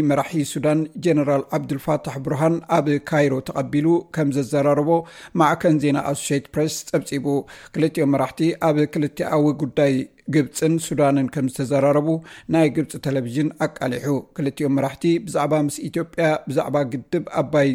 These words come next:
ዘሳሕቦም ዘሎ ጉዳይ ከም ዝዘራረቡ እውን እቲ ምንጪ ሓቢሩ። ብዘይካዚ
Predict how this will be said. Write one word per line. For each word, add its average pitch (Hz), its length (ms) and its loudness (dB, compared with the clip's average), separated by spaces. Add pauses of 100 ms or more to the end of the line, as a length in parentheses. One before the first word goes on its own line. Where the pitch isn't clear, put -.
(120)
ዘሳሕቦም 139 760 -2
ዘሎ 143 220 0
ጉዳይ 156 340 0 (300)
ከም 165 200 2
ዝዘራረቡ 135 680 0
እውን 151 220 0 (100)
እቲ 165 200 2
ምንጪ 131 280 0
ሓቢሩ። 139 360 0 (440)
ብዘይካዚ 151 480 0